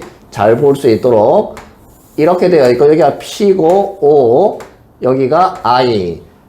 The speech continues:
아이오 길이는, 아이오 길이는 육분의 루트 삼 엑스, 아이피 길이는 이분의 X 플러스 일이었고 오피 길이는 삼분의 이 루트 삼 엑스 이렇게 됐는데요.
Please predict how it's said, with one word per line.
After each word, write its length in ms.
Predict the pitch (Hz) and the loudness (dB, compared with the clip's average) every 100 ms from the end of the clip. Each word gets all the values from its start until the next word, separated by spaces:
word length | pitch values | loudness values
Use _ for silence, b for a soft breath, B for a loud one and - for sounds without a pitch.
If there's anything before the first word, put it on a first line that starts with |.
| _ _ _ - - | _ _ _ -20 -6
아이오 680 | 147 190 214 220 214 214 | 0 2 2 2 2 2
길이는, 500 | 208 165 143 117 104 - | 0 -2 -2 -6 -8 -6
아이오 560 | 123 160 180 190 190 | -2 0 0 0 0
길이는 600 | 180 160 143 165 214 - 123 | 0 0 -2 -2 -2 -4 -2
육분의 840 | 180 185 - 214 190 202 214 - | -2 -4 -8 -4 0 2 0 0
루트 680 | 143 175 180 - 202 175 165 | -2 -2 -4 -6 0 0 0
삼 500 | - 135 127 147 143 | -4 -4 0 0 0
엑스, 760 | 147 - - 127 107 127 202 - B B B | -2 -4 -8 -2 0 0 -2 -4 B B B
아이피 640 | 135 160 202 208 - 214 | -2 0 0 -2 -4 -2
길이는 560 | 208 175 156 170 233 233 - | 0 0 0 0 -2 -6 -8
이분의 680 | 113 127 135 180 202 196 190 | -2 0 0 2 2 2 0
X 380 | 190 - 190 196 | -2 -2 0 0
플러스 600 | - 147 151 156 156 165 | -2 0 2 0 -2 -4
일이었고 1040 | 160 165 170 151 - 123 110 147 - B B B - | -2 0 2 0 -2 -2 0 0 -2 B B B -2
오피 420 | 202 196 233 208 | -2 0 0 2
길이는 520 | 190 165 156 208 240 - - - _ - | 2 2 0 -2 -4 -10 -20 -20 _ -20
삼분의 1000 | - 151 143 143 151 165 190 214 226 - | -10 -4 -4 -4 -2 0 2 0 -2 -4
이 340 | 127 143 180 | 0 4 4
루트 680 | 190 175 170 - - 170 160 | 4 2 -2 -6 -4 0 0
삼 440 | 147 147 143 165 151 | -2 -2 0 0 -2
엑스 640 | 127 123 - - 131 117 | -4 -6 -14 -2 2 2
이렇게 260 | 113 185 180 | 2 0 0
됐는데요. 800 | 160 156 131 113 104 135 110 | 0 0 0 2 2 2 0